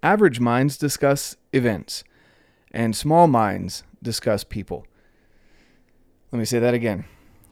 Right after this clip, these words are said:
Great minds discuss ideas. Average minds discuss events. Small minds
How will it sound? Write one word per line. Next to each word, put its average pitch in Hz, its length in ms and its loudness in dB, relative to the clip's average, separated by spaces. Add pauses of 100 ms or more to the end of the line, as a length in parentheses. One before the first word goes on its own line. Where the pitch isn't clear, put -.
Great 139 300 4
minds 110 540 -2 (340)
discuss 117 720 -2 (280)
ideas. 107 720 -2 (920)
Average 147 440 2
minds 104 460 -2
discuss 104 640 -4 (320)
events. 165 520 -2 (800)
Small 151 460 0
minds 95 640 -2